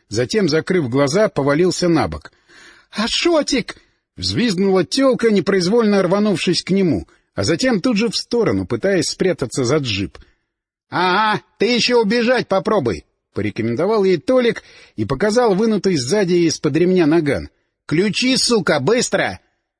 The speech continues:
Дрожащими руками та достала и подала ему ключи. "Сигналка, блокиратор!" — свирепо спросил Толик, и та только покачала отрицательно головой.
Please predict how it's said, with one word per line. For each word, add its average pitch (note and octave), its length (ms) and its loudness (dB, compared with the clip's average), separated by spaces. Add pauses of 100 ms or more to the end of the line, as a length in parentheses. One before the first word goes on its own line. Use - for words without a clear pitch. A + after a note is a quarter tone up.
(260)
Дрожащими G#3+ 640 0
руками G#3+ 420 0
та G#3+ 140 -2
достала G3 420 0
и E3+ 60 0
подала F3+ 340 0
ему D#3+ 180 2
ключи. D#3 480 -4 (400)
"Сигналка, G3 680 0
блокиратор!" — G3 800 0 (400)
свирепо E3 500 -2
спросил E3+ 460 -2
Толик, A3+ 380 0 (280)
и A#2+ 120 -6
та A#3 140 0
только F#3+ 300 -2
покачала E3+ 520 -2
отрицательно C#3+ 580 -2
головой. B2+ 500 -2